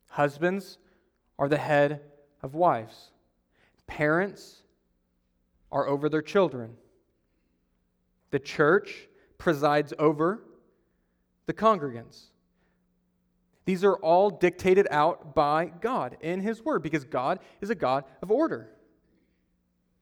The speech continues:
And so it's no surprise here that He even shows this in how He Himself functions as one being, yet multiple persons. There's a chain of command. He's a God of order. So we see that in this text,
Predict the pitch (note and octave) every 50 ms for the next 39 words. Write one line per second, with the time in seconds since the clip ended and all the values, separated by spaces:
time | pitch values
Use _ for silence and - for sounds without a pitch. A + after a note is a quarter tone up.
0 | _ _ _ _ _ _ _ _ _ _ _ _ _ - F3 F3 - - G#3 G3+
1 | F#3+ - - - - - - - F3+ - - A3+ A3 G#3+ - - - - F#3+ G3+
2 | A#3 C4 B3 - - F3 F3+ F#3+ F3+ F3+ E3 E3+ - - - - - _ _ _
3 | _ _ _ _ _ _ _ _ _ _ - F#3 A3+ A#3 G3+ G#3 G3 - - -
4 | G#3 G#3+ A3 - - G#3+ G3+ G#3+ - - F#3+ G3 G#3 G#3 G3+ - - - - F#3+
5 | F#3+ F#3+ F#3 - - G#3+ G#3 F#3 G3 F#3+ F#3 - G3 F#3 F3+ F3+ - A3 A3+ A3+
6 | A3 - F#3 E3+ E3+ E3 D#3+ C#3 D3 F3 F#3 F#3 F3 E3 E3 D#3+ E3 F3 E3+ D#3
7 | D#3+ D#3+ D#3 D#3+ D#3 D#3+ - - - F3 E3 - - _ _ _ - C4+ C4 -
8 | - C#3+ B2+ A#2+ - - _ _ _ _ - G3 G#3 A#3 A#3 - - D3+ D3 D#3+
9 | D#3 - A#3+ C4 D4+ A3+ D3 - _ _ _ _ _ _ _ _ _ _ _ _
10 | _ _ _ _ _ _ _ _ _ _ _ _ _ _ _ _ _ _ _ _
11 | _ _ _ _ _ - C#3+ D3 C3+ C#3+ C#3 C3+ C3+ C3 C#3 C3+ B2+ A#2+ A#2 -
12 | - C#3+ C#3+ C#3+ - - - F#3 F3 D3 D3 D3 E3+ F3+ - - - - - _
13 | - E3 E3 E3 D#3+ D3+ - - F3 E3+ F#3 - - -